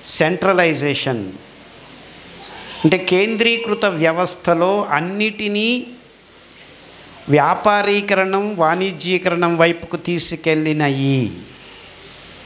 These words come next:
మానవ జాతి కుజ్ఞానానికి మనం మంగళహారతి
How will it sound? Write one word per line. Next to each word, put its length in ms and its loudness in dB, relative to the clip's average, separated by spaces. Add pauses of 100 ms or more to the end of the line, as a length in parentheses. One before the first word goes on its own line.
(1000)
మానవ 580 4
జాతి 600 -2 (1160)
కుజ్ఞానానికి 1200 0 (2500)
మనం 480 2 (2500)
మంగళహారతి 840 2